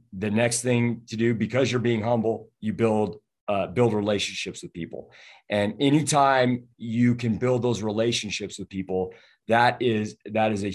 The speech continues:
huge thing. Um, and, and I'll, and I'll pull right out of Leadership Strategy and Tactics, page one fifty-seven, fifty-eight. There's twelve points right there that we follow. Be humble. Don't act like you know everything.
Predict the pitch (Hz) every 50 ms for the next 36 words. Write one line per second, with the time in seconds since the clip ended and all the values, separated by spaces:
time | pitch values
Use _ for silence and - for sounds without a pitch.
0 | - - 110 110 101 87 - - - 110 95 85 76 69 - - - - _ -
1 | - 101 98 95 95 95 - - 117 107 110 110 - 107 110 113 113 113 110 113
2 | - 107 113 113 117 120 117 - - 123 127 113 113 117 113 113 113 110 110 107
3 | 107 101 92 110 120 127 123 117 113 - - 107 - - - 120 113 110 110 98
4 | 87 101 101 92 - 107 107 104 107 107 - 98 92 - - - _ _ _ _
5 | _ _ - 131 113 110 90 98 117 117 110 - 113 90 - 110 107 - - 110
6 | 101 104 107 95 - 117 104 - - 101 107 110 113 104 85 101 101 92 - -
7 | - - - 123 123 120 120 120 - - 131 135 117 113 117 - - - - -
8 | - _ - 117 117 113 117 - 123 120 107 107 101 110 127 135 135 131 - 131
9 | 131 123 117 113 104 98 90 - - _ _ - 135 143 135 123 131 135 123 107
10 | 95 85 - - _ - 123 127 127 123 123 123 120 120 117 117 113 - 110 110
11 | 113 113 113 107 98 85 - 92 87 -